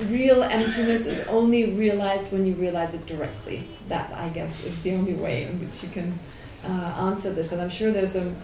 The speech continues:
a more clever answer, a clever, an answer that is more clever than that. I just don't have the answer. Okay, anyway, going back to this.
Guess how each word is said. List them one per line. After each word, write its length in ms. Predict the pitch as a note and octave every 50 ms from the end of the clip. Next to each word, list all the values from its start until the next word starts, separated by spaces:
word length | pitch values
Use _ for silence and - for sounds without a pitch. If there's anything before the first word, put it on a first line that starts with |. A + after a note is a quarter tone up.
| - -
a 80 | - F#3
more 240 | F#3 F#3 - - -
clever 520 | - - F#3+ F#3 F#3+ F#3+ G#3+ A3 A3 A3 A3 - -
answer, 420 | F#3 G3 G3+ G#3+ G#3+ A3 A#3 A3 G#3
a 80 | F#3 F#3 -
clever, 200 | G3 F#3+ F#3+ F#3+ - - - - -
an 140 | F3+ F3 E3+ - -
answer 240 | - F#3 F#3+ F#3+ F#3+
that 160 | F3+ E3+ E3
is 120 | E3+ -
more 160 | F#3+ G3 G3+ G3
clever 300 | - - G3 F#3 F3+ F#3
than 200 | F#3 F3+ F3+ F#3
that. 300 | G3 G#3+ B3+ B3+ - - - - - - -
I 80 | F#3+ F#3
just 180 | F3+ F3 E3+
don't 160 | F3+ F3 F3 E3+
have 220 | E3 D#3+ D#3+ D#3+
the 80 | E3 D#3+
answer. 360 | D#3+ - - - - - - - - - - - - - - - - - - - A3+ A3+ - - - - - - - - - - - - - -
Okay, 280 | C4 C#4+ C#4+ - F#3+ E3+ -
anyway, 300 | D#4 F4 C#4+ - - - -
going 240 | A#3 C4+ E4 F4+
back 220 | D4 C4 G#3 - -
to 100 | - A3
this. 460 | F#3+ D#3+ A#2+ A#2 - - - - -